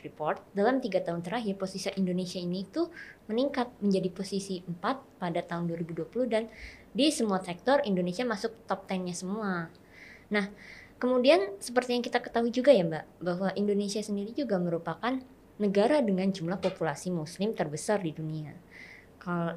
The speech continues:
seharusnya ini menjadi sebuah pemain utama dalam industri produk halal dong, baik dari sektor makanan, minuman, pariwisata, fashion,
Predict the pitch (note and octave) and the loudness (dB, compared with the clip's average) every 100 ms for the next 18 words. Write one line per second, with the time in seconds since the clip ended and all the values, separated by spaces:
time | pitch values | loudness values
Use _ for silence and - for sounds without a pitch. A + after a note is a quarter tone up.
0 | - F#3+ F3+ E3+ - A3+ G3+ A#3+ G#3+ E3+ | -6 -4 -4 -4 -4 0 0 2 2 0
1 | E3 - D#3 D#3 D#3 D3+ D3+ F#3 F3 E3+ | -2 -4 -6 -6 -6 -8 -6 -2 0 0
2 | E3 E3 D#3 E3+ G#3 A3+ G3 D#3+ D#3 D#3+ | -2 -4 -6 -6 -2 0 0 0 -2 -4
3 | E3 - - F3 D#3 - F3 F3+ D#3+ D#3 | -8 -10 -10 -6 -6 -4 -2 -2 -2 -2
4 | D#3+ F3+ - - - - F3 D#3 D3+ D3+ | -2 -4 -8 -20 -20 -8 -4 -2 -2 -4
5 | - - D#3 D#3 A3+ A#3 G#3 G3 E3 F#3 | -4 -6 -6 -4 0 2 2 0 0 -2
6 | A3 G#3 G3+ D3+ D#3 - G3+ G3 F3+ F#3 | -2 -4 -6 -8 -10 -8 -6 -2 -2 0
7 | F#3+ F#3+ F#3+ F#3 | 0 0 -2 -2